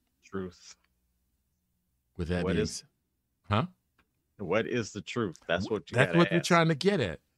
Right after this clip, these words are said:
Speaker 2: That's what
Speaker 1: Yeah,
Speaker 2: we're
Speaker 1: but
Speaker 2: trying to get at. What is the truth? Now, the, as I, as, uh, I said to Warren, and he agreed, I'm gonna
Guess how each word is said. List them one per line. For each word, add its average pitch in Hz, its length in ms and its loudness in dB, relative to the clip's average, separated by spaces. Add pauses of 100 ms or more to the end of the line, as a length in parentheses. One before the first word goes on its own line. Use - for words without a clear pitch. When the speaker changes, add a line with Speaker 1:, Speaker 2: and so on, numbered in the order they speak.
(460)
Speaker 2:
That's 123 200 2
what 151 100 0
Speaker 1:
Yeah, 113 40 2
Speaker 2:
we're 139 140 2
Speaker 1:
but - 20 -4
Speaker 2:
trying 123 200 2
to 120 60 0
get 120 200 2
at. 80 120 -2
What 143 240 2
is 143 220 2
the 113 140 0
truth? - 480 -8 (1900)
Now, 110 380 6 (120)
the, 104 300 0 (680)
as 113 160 2
I, 113 140 0
as, 98 340 -2 (360)
uh, 71 240 -14 (840)
I 127 120 4
said 117 220 0
to 80 60 -6
Warren, 90 460 -2 (1800)
and 95 140 2
he 92 80 2
agreed, 85 540 0 (580)
I'm 80 100 -4
gonna 73 220 -4